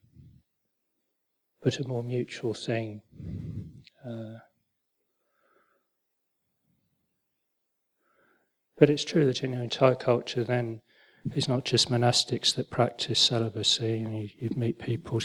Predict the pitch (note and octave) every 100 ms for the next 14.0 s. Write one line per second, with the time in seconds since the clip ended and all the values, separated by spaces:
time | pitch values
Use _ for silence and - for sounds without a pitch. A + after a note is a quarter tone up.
0 | - E3 - A#2 A2 A#2 A2+ A#2+ A#2 A2
1 | - A#2 - - - - - - - -
2 | _ - - - - - G#2+ G#2 A2 A2
3 | G#2 G#2 - A#2+ A#2 A#2 A2 G#2+ G#2+ G#2
4 | G#2 G#2 A#2 - - A2 A2+ - - A#2
5 | G2+ - - - - A2 A2 - - A2+
6 | G#2+ A2 - A2 A2 - - - - -
7 | - _ - A#2+ A2 A2 G#2+ - _ _
8 | _ _ _ _ _ _ _ - - -
9 | D3 A2+ A2+ - A#2 - A#2 G#2+ - B2
10 | - - A2 - A#2+ A2 - - - -
11 | - - - - A#2+ A2 A2 A2 - _
12 | _ - - - - - _ _ - C3+
13 | C#3 C#3 C#3 B2 - B2+ A#2+ A#2+ A#2+